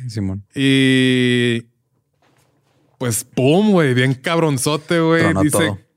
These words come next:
Speaker 2: todo mundo empezó, este, a textear. Todavía no,
Speaker 1: Ujú.
Speaker 2: ya, pues, dos mil seis, todavía ni salía el iPhone. O sea, era puro
Speaker 1: Ujú.
Speaker 2: S M S, ¿no?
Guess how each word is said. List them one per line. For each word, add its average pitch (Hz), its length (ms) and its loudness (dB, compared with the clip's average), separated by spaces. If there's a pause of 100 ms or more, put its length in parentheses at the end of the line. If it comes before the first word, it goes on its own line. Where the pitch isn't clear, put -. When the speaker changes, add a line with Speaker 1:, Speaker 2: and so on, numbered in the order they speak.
(240)
Speaker 2:
todo 165 260 2
mundo 170 680 2
empezó, 135 960 -2
este, 110 880 -8 (540)
a 123 180 -10
textear. 143 560 -4 (200)
Todavía 139 240 0
no, 139 360 0
Speaker 1:
Ujú. 120 60 -4
Speaker 2:
ya, 120 240 -4
pues, 120 240 -14
dos 127 100 -4
mil 127 180 -2
seis, 131 340 -4
todavía 120 200 -4
ni 127 140 -6
salía 110 240 -6
el 117 80 -4
iPhone. 110 320 -6
O 98 60 -14
sea, 110 140 -10
era 113 120 -8
puro 127 500 -4
Speaker 1:
Ujú. 120 120 -6
Speaker 2:
S 107 120 -2
M 127 200 -2
S, 123 180 -4
¿no? 139 180 -8